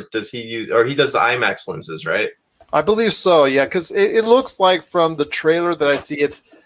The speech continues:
Speaker 2: pretty wide lens, it's pretty, you know, the, the land, it, it's just, it's, it seems like it's very wide in the way it wants to go ahead and present its imaging.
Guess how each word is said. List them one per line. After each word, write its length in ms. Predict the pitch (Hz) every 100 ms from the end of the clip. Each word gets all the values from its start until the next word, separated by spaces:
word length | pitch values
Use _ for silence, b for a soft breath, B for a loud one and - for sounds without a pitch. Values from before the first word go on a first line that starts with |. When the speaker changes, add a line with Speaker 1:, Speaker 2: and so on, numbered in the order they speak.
| b _
Speaker 2:
pretty 260 | 202 185
wide 600 | 147 131 131 139 143 147
lens, 240 | 147 143 143
it's 100 | -
pretty, 500 | - 175 165 156 - _ _ _ _ _ 480 -
you 140 | 165
know, 180 | 151 135
the, 220 | - 156 151
the 80 |
land, 400 | 143 147 156 170 165
it, 160 | 175
it's 160 | 185 -
just, 260 | 233 - -
it's, 280 | 170 156 -
it 160 | 190 170
seems 340 | - 220 233
like 180 | 196 175
it's 180 | 160 -
very 720 | 135 117 151 160 175 170 151 135 -
wide 560 | 120 135 135 139 143 143
in 220 | - 135
the 80 | 135
way 320 | 127 135 139
it 80 | 127
wants 240 | 135 135
to 100 | -
go 180 | 135 135
ahead 280 | 117 131 131
and 180 | - -
present 400 | 127 117 135 123
its 160 | -
imaging. 440 | 143 127 - 139